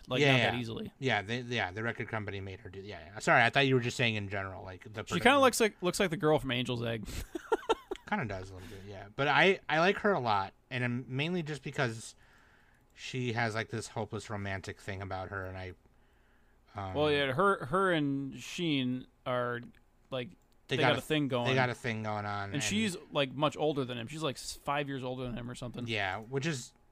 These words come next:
Speaker 2: o-, obviously inappropriate, but, like, that's kind of part of the
Speaker 1: Yeah. Yeah.
Speaker 2: that's kind of part of the, um,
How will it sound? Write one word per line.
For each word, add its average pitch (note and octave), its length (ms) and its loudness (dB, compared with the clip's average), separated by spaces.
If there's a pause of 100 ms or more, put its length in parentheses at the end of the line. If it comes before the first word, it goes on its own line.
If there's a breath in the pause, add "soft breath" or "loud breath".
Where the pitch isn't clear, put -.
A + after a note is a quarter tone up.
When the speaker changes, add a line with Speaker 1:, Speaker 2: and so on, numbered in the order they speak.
(380)
Speaker 2:
o-, C3 80 -14 (120)
obviously A2 440 -4
inappropriate, F#2 680 -8
but, A#2 140 -2
like, A#2+ 160 0
that's A#2+ 220 0
kind A#2+ 180 -2
of G#2 140 -6
part G#2 260 0
of F#2+ 160 -8
the G2 80 -6
Speaker 1:
Yeah. F#2 280 -2 (500 soft breath)
Yeah. B2+ 220 -6 (160)
Speaker 2:
that's C3 180 2
kind E3+ 180 4
of C3+ 100 0
part C3 300 6
of A#2 140 0
the, G#2 520 -2
um, F#2+ 460 -6